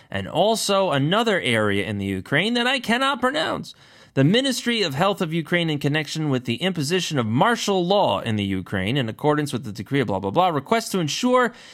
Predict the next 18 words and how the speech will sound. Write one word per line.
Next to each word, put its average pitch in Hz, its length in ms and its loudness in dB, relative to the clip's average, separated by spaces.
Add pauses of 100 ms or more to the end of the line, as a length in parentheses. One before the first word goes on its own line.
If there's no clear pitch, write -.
(200)
the 170 200 2
emergency 262 920 2
destruction 233 800 2
of 120 260 0
biological 190 920 4
pathogens 117 800 2
used 247 420 2
to 220 120 2
ensure 185 440 0
quality 196 500 2
management 170 560 0
system 160 480 -2
laboratory 147 600 0
tests 107 480 -2
in 101 100 -4
the 101 100 -2
attached 92 400 -6
order. 87 240 -4